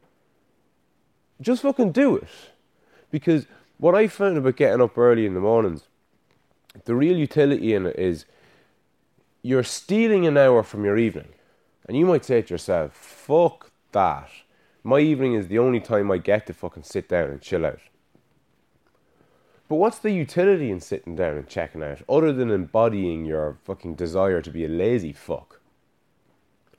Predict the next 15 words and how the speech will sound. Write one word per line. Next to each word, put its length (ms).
What 200
do 60
you 100
do 200
when 100
you 80
sit 200
down 180
and 140
chill 200
out? 140
Watch 540
Friends 960
on 320
Netflix. 760